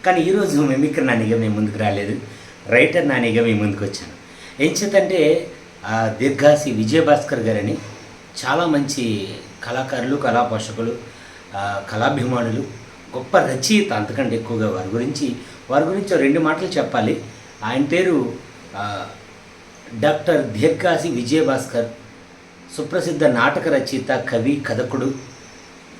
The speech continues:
వారు, ఆ, నవలాకారుడు. అనేక సార్లు రాష్ట్ర ప్రభుత్వం అందించే నంది అవార్డ్స్ పొందడమే కాకుండా, రెండు వేల పదో సంవత్సరంలో కేంద్ర సంగీత నాటక అకాడమీ అవార్డు కూడా లభించింది.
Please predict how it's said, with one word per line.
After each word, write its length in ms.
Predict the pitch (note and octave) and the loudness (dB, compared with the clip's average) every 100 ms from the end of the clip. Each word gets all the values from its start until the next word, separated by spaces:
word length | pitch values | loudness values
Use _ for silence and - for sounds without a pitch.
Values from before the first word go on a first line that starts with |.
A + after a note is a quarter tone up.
| C3+ | 0
వారు, 500 | E3+ G#3+ F#3 E3+ - - - - - | 4 4 2 0 0 -4 -4 -10 -8
ఆ, 180 | C3 C#3 A#2+ | -2 -2 0
నవలాకారుడు. 680 | B2+ F#3 G#3 D#3+ B2+ A2+ - | 2 2 2 2 2 0 -2
అనేక 360 | B2+ G#3+ A3+ | 0 2 2
సార్లు 600 | A3 G3+ G3+ G#3 E3 F3 - - - - - G2+ | 0 4 4 4 2 0 -6 -14 -20 -20 -18 -10
రాష్ట్ర 500 | A2+ B2 G3+ - G#3 | -4 2 2 0 -4
ప్రభుత్వం 640 | F#3+ F3+ D#3+ - E3+ D#3 - | 0 2 2 0 0 -2 -4
అందించే 540 | C3 C#3 D#3 D3 D3+ C3+ | 0 2 2 4 2 2
నంది 440 | A#2 A2+ E3 G3 | 2 0 2 4
అవార్డ్స్ 400 | E3+ E3 - - | 4 4 0 -4
పొందడమే 340 | C3+ C#3 D3+ D3 | -2 2 2 2
కాకుండా, 600 | A#3+ A3+ C4+ C4+ G#3+ - - - - | 0 0 2 2 0 -4 -14 -18 -8
రెండు 260 | A#2+ D3+ F#3+ | -2 2 4
వేల 280 | G3 G3 F#3+ | 4 4 2
పదో 220 | D#3 G3 | 0 2
సంవత్సరంలో 720 | G#3+ F3+ D#3 - E3+ D#3+ C3 D3 - - - - | 2 0 -2 -2 0 2 2 -2 -8 -18 -20 -8
కేంద్ర 400 | C#3+ C#3+ F#3+ G#3 | -2 -2 0 0
సంగీత 520 | G3 D3+ D#3+ F3+ F#3 | 2 2 0 0 0
నాటక 520 | F3+ B2 C#3+ - - - - - A#2 | 2 2 0 -2 -4 -4 -6 -10 -6
అకాడమీ 560 | C3 B2+ F3 G3 G#3 | -6 2 4 4 4
అవార్డు 300 | F#3 E3+ D#3+ | 4 2 0
కూడా 200 | D3+ D3 | -2 0
లభించింది. 560 | D3 A#2+ A#2+ G#2+ G#2 G#2 | 0 0 -2 -4 -6 -8